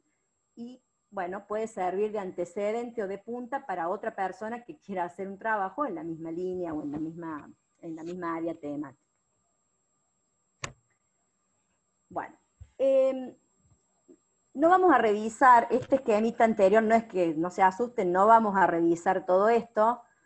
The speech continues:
Yo me voy a te-, detener en el primer momento, que sería la selección del tema y el planteo del problema,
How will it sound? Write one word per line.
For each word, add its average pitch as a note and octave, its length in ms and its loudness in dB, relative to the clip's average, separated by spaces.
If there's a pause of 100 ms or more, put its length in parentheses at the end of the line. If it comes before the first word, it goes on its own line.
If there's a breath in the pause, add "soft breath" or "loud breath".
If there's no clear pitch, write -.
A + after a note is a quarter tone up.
(260 soft breath)
Yo B3+ 100 -2
me C4+ 80 2
voy B3+ 120 2
a B3+ 100 4
te-, G#3+ 240 -2
detener G3+ 420 -2
en A#3+ 140 0
el F#3+ 120 -4
primer A3 460 0
momento, A3 1040 0
que F#3 80 -6
sería G3 500 -2
la F3 120 0
selección D#3+ 460 -6
del F3+ 200 -4
tema A3+ 360 0
y E3 60 -2
el D3+ 120 -6
planteo D#3+ 420 -8
del F3+ 100 -6
problema, A#3 720 -6